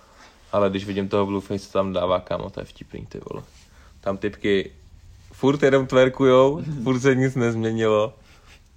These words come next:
Speaker 1: Ale teď, když jsem viděl ten jeho byt, vlastně, co má ten druhej, tak tam
Speaker 2: No.
Speaker 1: jenom z ničeho nic natáčel úplně díru ve zdi.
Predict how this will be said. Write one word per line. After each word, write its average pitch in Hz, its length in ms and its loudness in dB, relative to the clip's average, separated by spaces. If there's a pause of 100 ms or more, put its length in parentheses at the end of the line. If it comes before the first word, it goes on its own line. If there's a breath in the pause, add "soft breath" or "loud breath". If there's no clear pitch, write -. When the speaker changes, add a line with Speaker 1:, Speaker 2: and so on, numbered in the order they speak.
(200)
Speaker 1:
Ale 117 160 6
teď, 123 140 4
když 123 120 2
jsem 127 180 4
viděl 117 240 4
ten 117 160 0
jeho 113 340 -2 (120)
byt, 107 320 -2
vlastně, 101 280 -2
co 101 100 -8
má 95 140 0
ten 101 180 -6
druhej, 98 280 -6
tak 101 160 -10
tam 104 140 -4
Speaker 2:
No. 95 60 -4
Speaker 1:
jenom 98 220 -4
z 101 60 -8
ničeho 101 240 -6
nic 98 140 -6
natáčel 98 440 -2
úplně 104 280 -4
díru 107 280 0
ve 104 140 2
zdi. 101 260 -6